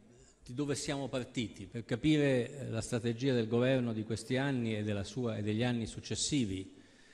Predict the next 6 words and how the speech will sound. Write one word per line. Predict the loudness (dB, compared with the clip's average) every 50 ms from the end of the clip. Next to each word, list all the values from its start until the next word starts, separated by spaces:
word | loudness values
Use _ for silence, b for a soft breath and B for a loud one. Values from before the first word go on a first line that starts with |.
| B B B B _
bisogna | -6 -2 -2 0 0 0
capire, | 0 0 0 2 4 4 6 6 6 6 4 2 0 -6 -10
eh, | -10 -10 -10 -10 -10 -12 -14 -18 -20 -20 -20 -20 -20 -20 _ _ _ _ _ -20
da | _ -8 -6 -2
dove | 0 0 2 2 2 2
veniamo. | 0 0 0 0 -2 -2 -2 -4 -6 -8 -10 -14